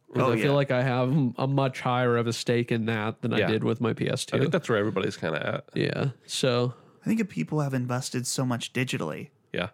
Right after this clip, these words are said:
Speaker 2: that it feels different.
Speaker 1: Yeah, it just feels like it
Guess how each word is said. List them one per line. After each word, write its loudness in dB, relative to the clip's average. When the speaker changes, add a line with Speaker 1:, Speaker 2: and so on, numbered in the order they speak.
Speaker 2:
that 0
it -8
feels -4
different. -4
Speaker 1:
Yeah, 0
it 0
just -2
feels 0
like -2
it -2